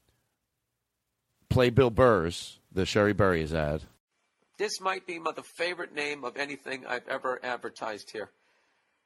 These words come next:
Speaker 2: Uh, other than One Wipe Charlie's. Uh, Sherry's Berries. It says, "Insert story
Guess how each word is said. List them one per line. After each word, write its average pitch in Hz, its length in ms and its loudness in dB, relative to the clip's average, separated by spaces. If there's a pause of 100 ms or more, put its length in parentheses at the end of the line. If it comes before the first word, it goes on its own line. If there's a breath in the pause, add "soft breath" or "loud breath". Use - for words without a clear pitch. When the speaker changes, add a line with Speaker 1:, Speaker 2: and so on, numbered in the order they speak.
(140)
Speaker 2:
Uh, 123 360 -4
other 147 220 -6
than 127 240 -10
One 143 260 -4
Wipe 131 260 -4
Charlie's. 127 640 -6 (480)
Uh, 131 240 -2
Sherry's 190 760 -2
Berries. 175 720 -2 (2500)
It - 120 -16
says, 156 280 -6
"Insert 170 600 -4
story 156 640 -2